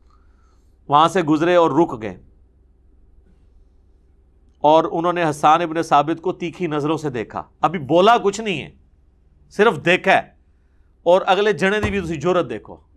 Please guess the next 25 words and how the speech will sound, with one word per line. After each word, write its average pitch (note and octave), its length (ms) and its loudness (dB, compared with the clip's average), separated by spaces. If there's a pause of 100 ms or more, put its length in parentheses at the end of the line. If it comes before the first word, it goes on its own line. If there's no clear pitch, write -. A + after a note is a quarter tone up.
ان D3 200 -10
کا، F#3+ 180 2
"عمر، G#3+ 180 0
اس G#3 200 -6
طرح A3+ 160 -4
نہ C4+ 60 -2 (120)
دیکھ G#3+ 200 -2
ہماری C#3 220 -4
طرف، F2+ 240 -14 (1120)
تم G3 160 0
سے A3 160 0
بہتر A#3+ 380 2
شخصیت F#3 500 -6
مسجد D#3 300 -4
میں F3 120 -4
ہوتی D3+ 220 -4
تھی، E3+ 120 -10
میں D#3 140 -6
ان D#3+ 180 -6
کے F3+ 100 -4
سامنے D#3 300 -6
بھی C#3+ 100 -10
اشعار A#2+ 260 -2
پڑھتا A#2 340 -8
تھا G2+ 140 -10